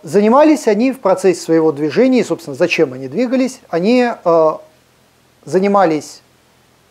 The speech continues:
торговлей, вернее, освоением торговых путей, а, на восток и на юг, а, и торговлей там,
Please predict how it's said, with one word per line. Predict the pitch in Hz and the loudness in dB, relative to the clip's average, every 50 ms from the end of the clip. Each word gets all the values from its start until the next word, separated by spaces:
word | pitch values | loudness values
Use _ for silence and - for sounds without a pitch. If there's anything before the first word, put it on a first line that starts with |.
| _ _ | _ _
торговлей, | - 175 156 151 190 262 269 262 254 269 269 254 - - _ _ _ _ _ _ _ _ _ _ _ _ _ _ _ _ _ _ _ _ _ _ _ _ _ _ _ _ _ _ _ _ _ _ _ _ _ _ _ _ _ _ _ _ | -2 -2 0 0 2 2 2 2 2 0 -2 -4 -6 -14 _ _ _ _ _ _ _ _ _ _ _ _ _ _ _ _ _ _ _ _ _ _ _ _ _ _ _ _ _ _ _ _ _ _ _ _ _ _ _ _ _ _ _ _
вернее, | - 180 175 185 190 170 165 | 0 2 2 2 4 2 2
освоением | 160 - - 208 202 202 202 196 170 160 156 156 143 | 2 2 2 2 4 4 4 2 2 0 -4 -4 -2
торговых | 170 160 156 160 185 165 156 147 - | 0 0 2 2 2 2 2 0 -2
путей, | - 165 160 165 - 208 175 160 151 156 - - | -4 -4 -4 -2 2 2 2 2 2 -2 -4 -2
а, | - 170 160 160 156 156 | 0 2 2 4 2 2
на | 160 170 185 170 151 | 0 0 0 0 2
восток | 139 160 165 165 - - 165 147 - 156 | 2 0 0 0 -2 -4 -4 -4 -4 -6
и | |
на | 151 151 160 | -6 -4 -4
юг, | 160 170 233 269 262 - - _ _ _ _ _ _ _ _ _ _ _ _ _ _ _ _ _ _ _ _ _ _ | -2 0 0 0 -2 -4 -12 _ _ _ _ _ _ _ _ _ _ _ _ _ _ _ _ _ _ _ _ _ _
а, | - 165 160 160 160 | -2 0 2 2 2
и | - 214 196 180 180 175 170 160 147 | 0 -2 -2 -2 0 0 0 -2 0
торговлей | - 185 180 151 165 202 175 147 151 151 | 0 0 0 2 2 2 2 0 -2 -6
там, | 147 - 202 214 247 269 269 233 | -2 0 0 0 0 0 -2 -6